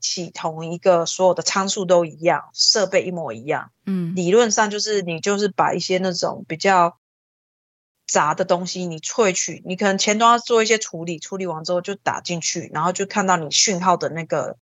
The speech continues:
Speaker 1: intensity 的高低，可以再去换算它大概的浓度。
Speaker 2: 嗯，因为我觉得这边我想要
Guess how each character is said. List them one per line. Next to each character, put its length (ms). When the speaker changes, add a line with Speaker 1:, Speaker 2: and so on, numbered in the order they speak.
Speaker 1:
intensity 680
的 40
高 220
低， 240
可 200
以 200
再 160
去 140
换 280
算 220
它 140
大 180
概 180
的 120
浓 160
度。 180
Speaker 2:
嗯， 200
因 120
为 40
我 160
觉 160
得 80
这 140
边 180
我 160
想 220
要 260